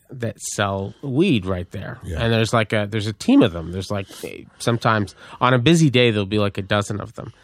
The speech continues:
Speaker 1: And so I thought when weed was legalized, they would be gone. But they're still doing a
Speaker 2: No.
Speaker 1: lot of business. They're still doing a lot of business. So,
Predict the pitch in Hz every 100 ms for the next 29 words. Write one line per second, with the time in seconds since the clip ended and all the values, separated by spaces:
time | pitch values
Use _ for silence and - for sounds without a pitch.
0 | - - - 123 131 123 151 165 139 123
1 | 117 110 117 110 107 135 107 139 202 139
2 | 107 92 98 95 - - _ - _ 117
3 | 110 113 113 110 101 104 98 95 - -
4 | - _ _ 147 156 139 180 - 208 196
5 | 151 160 170 165 165 147 135 131 131 156
6 | 156 202 160 123 - - - 135 147 -
7 | 165 143 156 151 139 139 139 143 - 135